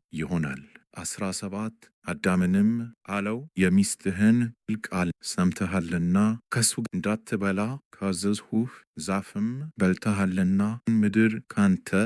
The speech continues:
የተነሳ የተረገመች ትሁን፣ በሕይወት ዘመንህም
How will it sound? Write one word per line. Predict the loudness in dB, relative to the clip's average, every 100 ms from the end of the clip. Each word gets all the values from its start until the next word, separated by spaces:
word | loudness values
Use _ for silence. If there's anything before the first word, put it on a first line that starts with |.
| -2 -2
የተነሳ | 0 4 6 4 2 2 0 -4 -8
የተረገመች | -6 -4 -4 -4 -2 0 0 -2 -12 -6
ትሁን፣ | -4 4 6 6 4 -6 -2
በሕይወት | 0 2 2 2 0 -2 -12 -20 _ -2
ዘመንህም | 2 4 4 2 2 2